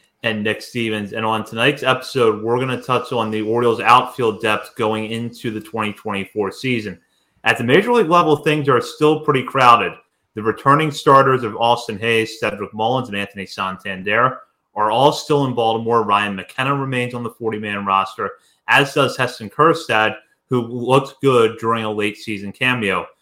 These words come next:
The Orioles do have some other options, though, so we're gonna talk about them tonight, as well as discuss how things could shake out if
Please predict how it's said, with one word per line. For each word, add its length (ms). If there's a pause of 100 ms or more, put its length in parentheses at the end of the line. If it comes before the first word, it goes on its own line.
(220)
The 80
Orioles 380
do 180
have 260
some 140
other 180
options, 560
though, 240
so 160
we're 160
gonna 100
talk 280
about 260
them 320 (340)
tonight, 600
as 220
well 300
as 360
discuss 600 (440)
how 320
things 280
could 240
shake 400
out 280 (500)
if 380